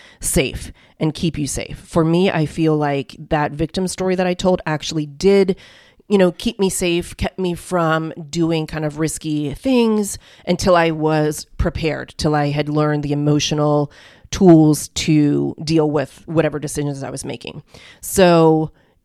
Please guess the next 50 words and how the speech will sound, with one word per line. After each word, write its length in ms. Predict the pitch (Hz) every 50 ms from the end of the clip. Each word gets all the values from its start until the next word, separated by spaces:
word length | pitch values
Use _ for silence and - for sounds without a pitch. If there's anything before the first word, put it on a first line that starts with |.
| _ _ _ _ _ -
you 160 | 185 214 226
might 440 | 202 185 196 214 208 170 - - - -
choose 600 | - - - 214 165 160 170 196 214 233 226 -
to 260 | - - - 196 180 170
still 420 | 160 - - - 190 180 175 170
kind 220 | - - 180 170
of 180 | 160 160 151 156 160 156 - 117 - -
live 420 | 170 175 190 196 214 208 202 185
in 120 | 180 180 180
that 180 | 165 165 -
little 180 | - 165 175 175
bit 140 | 156 165 160
of 100 | - -
a 60 | 151
cocoon 800 | - - 160 151 - - - 160 156 156 170 180 202 226 247 247 - - - - - - - _ _ -
under 220 | 175 165 165 160
your 160 | 165 156 156 147
victim 320 | 147 160 151 - 185 180
story 380 | 175 - - 170 170 180 180 170
and 80 | 151
keeping 280 | - - 151 - 156 151
you 120 | 151 147
safe 320 | - - - 151 156 151 165
and 100 | 156 143
keeping 300 | - 151 147 147 151 143
you 100 | 139 139
small 640 | - - - 147 143 143 143 151 170 190 214 220 220 - - - - -
and 100 | - 156
keeping 300 | 147 - 175 - 156 151
you 100 | 151 151
from 540 | 143 - - 156 151 147 147 147 143 147 147
reaching 340 | 160 165 156 - - 160 156
out 140 | 151 151 -
and 100 | 151 147
doing 220 | 143 151 156 151
things 200 | - 156 151 139
and 120 | 139 147 143
getting 200 | 151 147 147 147
out 140 | 151 147
of 40 | 151
your 100 | 151 143
comfort 340 | - - 151 156 - 190 -
zone. 240 | - 190 202 208 202
And 100 | 170 170
that's 220 | 165 165 - -
totally 400 | - - 175 170 160 160 151 151
okay 340 | 151 143 - 151 147 156 180
if 120 | 185 -
that's 260 | - 151 139 - - -
you, 420 | 151 151 160 165 175 220 254 277